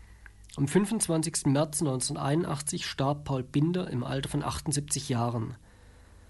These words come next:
Er hat sich nie für seine Tätigkeit im Dritten Reich verantworten müssen.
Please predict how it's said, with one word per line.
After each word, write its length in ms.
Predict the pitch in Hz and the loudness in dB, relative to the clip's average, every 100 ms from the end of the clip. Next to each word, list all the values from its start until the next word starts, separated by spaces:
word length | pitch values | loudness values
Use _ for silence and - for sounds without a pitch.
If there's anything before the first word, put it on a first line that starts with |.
| - | -8
Er 80 | - | 2
hat 160 | 139 147 | 2 4
sich 160 | 143 | 2
nie 220 | 175 170 220 | 4 4 2
für 140 | 196 | 0
seine 280 | 143 131 127 | 0 0 0
Tätigkeit 720 | - 143 147 - - 170 151 | 2 2 0 -4 -2 0 0
im 140 | 147 | -2
Dritten 260 | 143 147 147 | -2 0 2
Reich 480 | 135 120 123 143 - - | 2 0 -2 -4 -8 -4
verantworten 560 | 143 139 135 139 135 | 0 0 0 0 0
müssen. 400 | 120 113 - 113 | 0 0 -4 -6